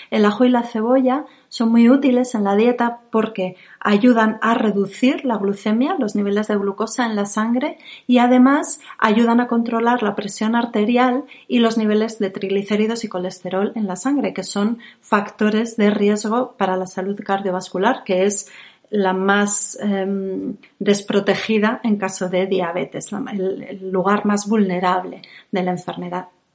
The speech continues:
Va muy bien también el té, específicamente el té verde, porque todos los antioxidantes del té verde ayudan también a proteger a los vasos sanguíneos. Y además, el té ayuda a potenciar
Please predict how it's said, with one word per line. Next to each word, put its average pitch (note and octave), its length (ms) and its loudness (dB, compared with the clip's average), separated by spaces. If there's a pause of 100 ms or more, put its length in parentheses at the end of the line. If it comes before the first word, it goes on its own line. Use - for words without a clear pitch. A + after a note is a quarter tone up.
(800)
Va A3 120 8
muy C#4 240 8
bien B3+ 200 6
también B3+ 320 6
el A3+ 240 2
té, - 380 0
específicamente A#3 840 2
el A3 240 0
té A3+ 260 0
verde, F#3 500 -4 (240)
porque A3 500 0 (540)
todos A#3 260 2
los A#3 160 -4
antioxidantes A#3 1200 0 (140)
del G3+ 400 -2
té G#3 140 0
verde A#3 560 0
ayudan A3+ 520 2
también A3+ 300 0
a A3+ 100 2
proteger A3 720 -4
a G#3+ 120 -4
los G3 220 -4
vasos F#3+ 340 -4
sanguíneos. F#3 680 -10 (240)
Y B3 180 6
además, B3 580 2 (180)
el G#3 220 2
té C4 260 2
ayuda G#3+ 360 4
a A3+ 60 0
potenciar A3 800 0